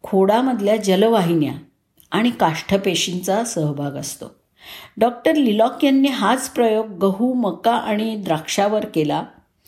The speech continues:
शेती पिकांना पाण्याची केव्हा गरज आहे, हे यासाठी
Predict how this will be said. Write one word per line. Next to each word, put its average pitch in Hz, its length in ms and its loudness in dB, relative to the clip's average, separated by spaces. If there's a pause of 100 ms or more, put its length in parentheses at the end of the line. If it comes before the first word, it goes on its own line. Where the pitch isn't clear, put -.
(420)
शेती 196 460 0
पिकांना 240 680 0 (380)
पाण्याची 196 440 2
केव्हा 226 440 0
गरज 170 340 -2
आहे, 135 280 -10 (520)
हे 226 680 0
यासाठी 208 840 -2